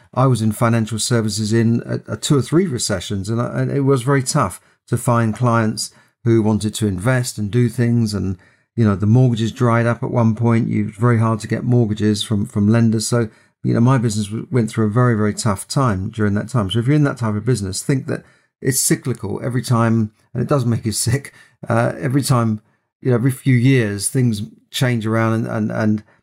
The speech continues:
you know, you, you get the, the, the up, the, the upturns and the downturns. Okay. Um, right. If you're self-employed, I think, you know, you should set aside probably more than that. You know, I,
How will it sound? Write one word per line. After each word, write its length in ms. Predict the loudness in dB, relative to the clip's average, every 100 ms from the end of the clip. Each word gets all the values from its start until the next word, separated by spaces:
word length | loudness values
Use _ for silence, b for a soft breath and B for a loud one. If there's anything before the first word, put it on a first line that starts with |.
| _
you 100 | 0
know, 100 | 2
you, 300 | 0 -2 -4
you 140 | -4 -2
get 240 | -2 -2
the, 380 | -4 -2 -4 -6 _ _
the, 120 | -10
the 220 | -4 0
up, 220 | 0 -2 _ _ _
the, 160 | -8 0
the 120 | 2
upturns 480 | 2 0 0 2 2
and 120 | 0
the 60 | 0
downturns. 800 | 2 2 0 -2 -4 -4 -6 -8 -10
Okay. 320 | -2 -2 -2 b b b b
Um, 640 | -2 0 2 2 2 0 -4 _ _ _ _ _ _ _ _ _ -4
right. 200 | -2 -2
If 80 | -6
you're 80 | -4
self-employed, 920 | 0 2 2 0 2 2 2 2 -2
I 80 |
think, 400 | -2 -2 -4 -8 -6
you 100 | -2
know, 80 |
you 140 | 0 -2
should 220 | -4 -2
set 200 | 0 0
aside 520 | -2 -2 0 -2 -6 -16 _ _ _ -6
probably 220 | 0 2
more 220 | 4 2
than 140 | 2 -4
that. 260 | -6 -8 -6
You 180 | -6
know, 80 | -4
I, 140 | -6